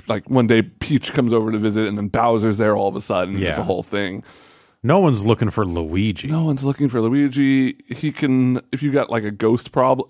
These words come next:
Speaker 1: he'll do the vacuuming. He loves that
Speaker 2: Oh,
Speaker 1: shit.
Speaker 2: yeah, yeah. He'd keep it clean.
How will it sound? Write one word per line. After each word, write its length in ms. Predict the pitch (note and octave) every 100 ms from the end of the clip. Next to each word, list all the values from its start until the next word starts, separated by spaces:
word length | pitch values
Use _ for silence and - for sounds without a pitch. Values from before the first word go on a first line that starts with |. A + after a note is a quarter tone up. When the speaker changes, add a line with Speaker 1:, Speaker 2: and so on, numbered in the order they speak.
| C#3
Speaker 1:
he'll 140 | F3
do 200 | D#3 F3+
the 100 | D#3+
vacuuming. 720 | G#2+ A#2+ C3 C3+ C#3+ C#3+ C#3+ D3
He 80 | C3
loves 440 | A#2+ B2 A#2+ -
that 140 | - E4
Speaker 2:
Oh, 100 | D4+
Speaker 1:
shit. 120 | B3
Speaker 2:
yeah, 240 | C4+ E3
yeah. 380 | F#2+ A2+ D#3+ E2
He'd 140 | F#2+ G2
keep 200 | B2 G#2
it 60 |
clean. 360 | - F#2 G2+ C3+